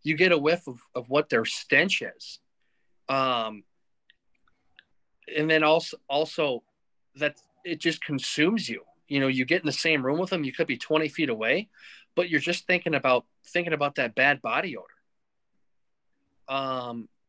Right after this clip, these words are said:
so as, as awful as it'd be to have s-, date with someone with bad breath, I'd have to choose that over the body odor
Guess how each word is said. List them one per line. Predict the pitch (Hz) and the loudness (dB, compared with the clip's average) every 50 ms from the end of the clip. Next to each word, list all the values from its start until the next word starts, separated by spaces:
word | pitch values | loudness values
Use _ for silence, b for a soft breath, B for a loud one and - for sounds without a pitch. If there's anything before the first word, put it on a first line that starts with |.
| _ _ _ _ _ _ - | _ _ _ _ _ _ -18
so | - - 170 160 | -6 -2 0 2
as, | 160 156 147 - - | 2 2 0 -2 -2
as | 170 156 147 147 _ | -4 -4 -4 -4 _
awful | - 170 196 220 214 214 196 | -2 0 0 0 0 -2 -2
as | 165 139 143 | -2 -2 -4
it'd | 131 - | -6 -4
be | 147 156 160 | -2 -2 -2
to | 139 | -2
have | - - 131 120 | -4 -8 -8 -10
s-, | - - - - _ _ _ _ _ _ | -10 -14 -16 -18 _ _ _ _ _ _
date | - 139 139 151 | -2 0 0 0
with | 143 | -2
someone | - - 160 147 139 | -4 -4 -2 -2 -2
with | 120 110 - | -4 -4 0
bad | - 127 131 123 - | 2 4 4 4 2
breath, | - 104 107 127 - - - _ B B B B B B B B | 0 -2 0 0 0 -2 -6 _ B B B B B B B B
I'd | 127 135 135 | 2 2 4
have | 135 190 226 | 4 2 2
to | 226 156 | 2 -2
choose | 139 - - 156 160 131 | -4 0 0 0 0 2
that | - 131 147 151 127 | 2 2 2 2 2
over | 113 107 110 | -2 -8 -12
the | 95 _ | -18 _
body | 104 104 120 117 101 95 | -10 -8 -8 -8 -8 -12
odor | - _ - | -16 _ -20